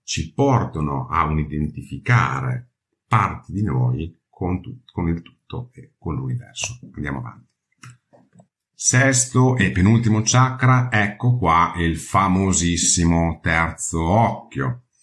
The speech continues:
Mm? Eh, si occupa ovviamente dell'intuizione, dell'immaginazione, della lungimiranza, è il chakra della chiarove-, della chiaroveggenza, è il chakra della visione.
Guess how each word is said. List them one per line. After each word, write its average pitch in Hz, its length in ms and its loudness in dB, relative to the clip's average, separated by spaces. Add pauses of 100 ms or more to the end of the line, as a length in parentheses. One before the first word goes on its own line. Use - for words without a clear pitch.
(340)
Mm? 85 200 0 (340)
Eh, 69 640 -2
si - 180 -2
occupa 76 400 -6
ovviamente 76 460 -2
dell'intuizione, 73 1300 -2
dell'immaginazione, 73 1400 -2
della 73 240 -2
lungimiranza, 76 1300 0
è 87 340 -2 (420)
il 80 640 -2
chakra 67 720 -2
della 64 340 -2
chiarove-, 64 460 -6
della 65 220 -6
chiaroveggenza, 65 1160 -2
è 67 200 -8
il 67 160 -8
chakra 73 760 -4
della 65 460 -8
visione. 67 960 -2